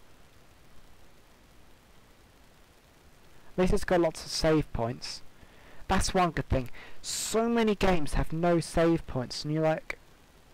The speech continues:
like, w-, why is the developer like a complete fool? Why would you design a game and not put a, and not put a, um, oh, bro. Oh, double bro.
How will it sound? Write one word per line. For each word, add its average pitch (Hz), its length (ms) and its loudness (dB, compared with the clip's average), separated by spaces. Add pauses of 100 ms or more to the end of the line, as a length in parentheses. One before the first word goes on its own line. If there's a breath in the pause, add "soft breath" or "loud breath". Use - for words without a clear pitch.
(560)
like, 151 320 2 (160)
w-, 170 200 -10 (100)
why 170 360 2
is 180 300 0
the 165 100 0
developer 160 580 -2
like 120 260 -2
a 143 60 -4
complete 143 520 -4
fool? 127 480 -4 (180)
Why 160 160 2
would 208 220 0
you 233 80 -2
design 180 520 -2
a 156 40 -2
game 160 320 -2
and 131 140 -6
not - 200 -8
put - 200 -4
a, 147 140 0 (960 loud breath)
and 156 120 -6
not - 200 -10
put - 160 -6
a, 151 200 2
um, 147 400 -4 (1000 soft breath)
oh, 139 200 2
bro. 139 520 2 (840 soft breath)
Oh, 156 160 4
double 156 340 0
bro. 123 420 0